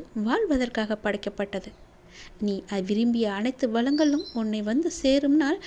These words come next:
வெகு தொலைவில் இல்லை. நல்லது நடக்கும் என்று நம்பு. என் வார்த்தைகள் மீது நம்பிக்கை வைக்கு. செயல்படு. ஒவ்வொரு நாளையும்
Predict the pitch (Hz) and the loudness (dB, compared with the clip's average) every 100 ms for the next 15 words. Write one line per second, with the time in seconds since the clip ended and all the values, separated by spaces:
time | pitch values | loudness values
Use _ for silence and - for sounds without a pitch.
0 | - 214 202 202 202 208 403 370 240 202 | -8 -2 0 0 0 0 2 2 2 0
1 | - - - - - - - 214 202 277 | -4 -10 -20 -20 -20 -20 -12 -6 0 2
2 | 269 220 196 226 302 269 233 208 208 196 | 4 2 0 -2 0 0 0 -2 -4 -6
3 | 196 214 - - - - - 233 220 294 | -6 -12 -20 -20 -20 -8 -2 0 0 -4
4 | 403 302 285 254 262 269 320 240 254 427 | -2 0 2 4 2 0 -4 -2 0 2
5 | 381 - 233 226 - 202 - - - - | 0 0 0 0 -2 -8 -8 -10 -10 -14
6 | - - 285 262 202 175 - - - - | -4 2 2 2 -2 -4 -8 -16 -20 -20
7 | - 220 214 285 269 247 247 277 262 302 | -4 0 2 2 4 2 2 2 2 0